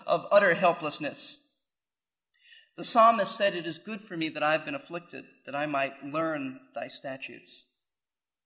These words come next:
We more than conquer because those things help us. When I first accepted the Lord as my Savior, I went through some, uh, as I look back now, some incredibly difficult times.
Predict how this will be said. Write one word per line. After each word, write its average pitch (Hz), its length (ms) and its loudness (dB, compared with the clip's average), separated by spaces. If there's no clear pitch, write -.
We 165 140 -2
more 220 280 6
than 208 160 -2
conquer 143 420 -2
because 143 320 -10
those 165 220 -6
things 147 240 -10
help 214 260 -6
us. - 360 -10
When 180 120 2
I 240 60 2
first 214 300 -2
accepted 165 500 -6
the 156 80 -6
Lord 147 200 2
as 139 120 -10
my 135 120 -2
Savior, 135 480 -6
I 165 100 2
went 185 240 0
through 170 200 -6
some, 143 400 -6
uh, - 80 -10
as 139 120 -12
I 147 40 -4
look 160 200 -8
back 151 180 -2
now, 151 160 -4
some 151 160 -12
incredibly 143 540 -8
difficult 139 540 -10
times. 139 520 -4